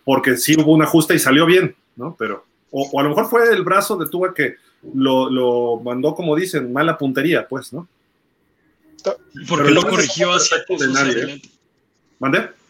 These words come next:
Speaker 2: No corrigió hacia, hacia atrás o hacia adelante, sino lateral, que eso es lo que hace que,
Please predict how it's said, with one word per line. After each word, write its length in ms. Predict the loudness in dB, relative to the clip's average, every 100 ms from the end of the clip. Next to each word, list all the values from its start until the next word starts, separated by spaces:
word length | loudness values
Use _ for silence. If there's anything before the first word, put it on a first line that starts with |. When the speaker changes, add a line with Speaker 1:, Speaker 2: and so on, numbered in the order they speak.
| _ _ _ _ -20 -20 -12
Speaker 2:
No 200 | -8 -6
corrigió 380 | -6 -6 -8 -8
hacia, 160 | -8 -10 -10
hacia 220 | -8 -8
atrás 260 | -10 -12
o 60 | -12
hacia 160 | -12 -12
adelante, 340 | -12 -12 -12
sino 240 | -12 -12
lateral, 540 | -14 -14 -14 -12 -12 -14 _ _ _ _ _
que 120 | -14
eso 160 | -12 -12
es 40 |
lo 100 | -12
que 220 | -12 -12
hace 240 | -10 -12 -14
que, 320 | -18 -20